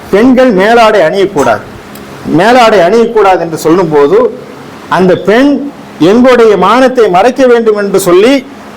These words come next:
பெண் மேலே ஒரு ஆடையை அணிந்து வெளியே வரும்போது அங்கிருந்து ஆணாதிக்க திமிர் பிடித்தவர்கள், "ஒரு பொம்பளை நீ உன்னுடைய உடலை மறைப்பாயா?" என்று சொல்லி அவருடைய அந்த மார்பு சீலையை தன்னிடம் இருக்கக்கூடிய இந்த கையால்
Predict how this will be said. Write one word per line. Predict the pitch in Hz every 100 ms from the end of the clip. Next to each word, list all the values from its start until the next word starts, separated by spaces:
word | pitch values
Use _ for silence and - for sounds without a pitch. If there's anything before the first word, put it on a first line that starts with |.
| - -
பெண் | 202 254 277
மேலே | 214 226 262 262
ஒரு | 226
ஆடையை | 180 175 233 269 269 247
அணிந்து | 208 233 233 254
வெளியே | 220 240
வரும்போது | 202 208 220 202 196 277
அங்கிருந்து | 190 214 220 240 247
ஆணாதிக்க | 196 240 247 233 - 202 202
திமிர் | 220 262
பிடித்தவர்கள், | 233 - 226 208 196 262 269 - - - - 151
"ஒரு | 165 160
பொம்பளை | 226 269 285
நீ | 269
உன்னுடைய | 240 233 226 220 208 170 - - -
உடலை | 170 254 262
மறைப்பாயா?" | 214 196 269 254 240 233 214
என்று | 208 202
சொல்லி | 196 196 226 285 254 - - -
அவருடைய | 175 233 226 214 208
அந்த | 190
மார்பு | 175 202 269 269
சீலையை | 254 233 220 214 277 277
தன்னிடம் | 220 233 226
இருக்கக்கூடிய | 233 254 254
இந்த | 233 196
கையால் | 185 214 254 285